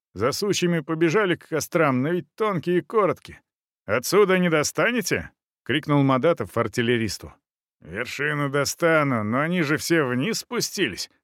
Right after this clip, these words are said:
Валериан выхватил кинжал, не зная сам, для чего ему может понадобиться это оружие.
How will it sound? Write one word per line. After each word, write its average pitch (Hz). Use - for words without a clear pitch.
Валериан 135
выхватил 143
кинжал, 139
не 113
зная 151
сам, 151
для 123
чего 175
ему 156
может 147
понадобиться 147
это 139
оружие. 98